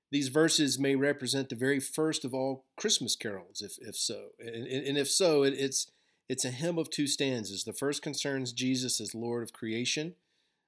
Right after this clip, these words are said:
um, the material universe, all the forces at work within it.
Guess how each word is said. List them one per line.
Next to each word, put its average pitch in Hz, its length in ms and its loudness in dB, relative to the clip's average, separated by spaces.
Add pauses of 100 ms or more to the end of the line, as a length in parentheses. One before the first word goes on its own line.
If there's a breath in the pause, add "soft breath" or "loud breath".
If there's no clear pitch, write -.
(100)
um, 101 460 -10 (120)
the 107 80 -10
material 127 540 0
universe, 127 640 0
all 117 180 -6
the 107 80 -8
forces 123 460 -4
at 107 80 -6
work 120 260 -6
within 123 300 -4
it. 139 220 -4